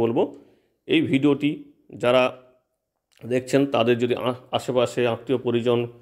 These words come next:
পাড়া প্রতিবেশীদের ঘটনা ঘটে, তাদেরকেও এই বিষয়টি সচেতন করে রাখবেন, যাতে তারাও না এই বিপদটি ঘটিয়ে ফেলে। মৃত ব্যক্তির এটিএম, এটাই হচ্ছে আমাদের মূল আলোচনার বিষয়।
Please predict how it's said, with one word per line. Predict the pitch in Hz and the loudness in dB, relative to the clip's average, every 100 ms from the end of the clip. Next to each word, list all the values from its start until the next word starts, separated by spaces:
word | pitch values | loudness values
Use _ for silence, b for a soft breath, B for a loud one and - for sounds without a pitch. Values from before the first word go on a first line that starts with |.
| b b | b b
পাড়া | - 120 | 0 2
প্রতিবেশীদের | 117 113 127 123 123 113 | 2 0 -2 -2 -2 -4
ঘটনা | 117 120 | -2 0
ঘটে, | 110 123 | 0 0
তাদেরকেও | 120 110 117 147 120 127 | 0 0 2 2 2 0
এই | 117 | -2
বিষয়টি | 113 123 131 | 0 -2 -2
সচেতন | 123 110 117 123 | -4 -4 -2 0
করে | 123 123 | 2 2
রাখবেন, | 120 117 127 131 B B B 107 | 2 0 -2 -2 B B B -12
যাতে | 107 | -6
তারাও | 113 135 143 | 0 2 2
না | 123 131 | 2 -2
এই | |
বিপদটি | 113 110 117 113 - 156 - _ _ | -4 -8 -10 -10 -14 -18 -18 _ _
ঘটিয়ে | - 127 123 113 | -10 -4 2 2
ফেলে। | 208 98 - - _ _ _ _ _ _ b b b b b b b | 2 -4 -8 -20 _ _ _ _ _ _ b b b b b b b
মৃত | 110 160 185 | 2 4 6
ব্যক্তির | 175 175 - 185 - 143 | 4 0 -4 -8 -6 -6
এটিএম, | - 123 98 - _ _ - | -6 -6 -14 -14 _ _ -10
এটাই | 120 190 | -2 0
হচ্ছে | 165 - | 0 0
আমাদের | 147 139 208 - - _ - | 2 2 0 -2 -20 _ -4
মূল | 131 | 2
আলোচনার | 127 117 120 110 | 4 2 0 0
বিষয়। | 104 - | -2 -8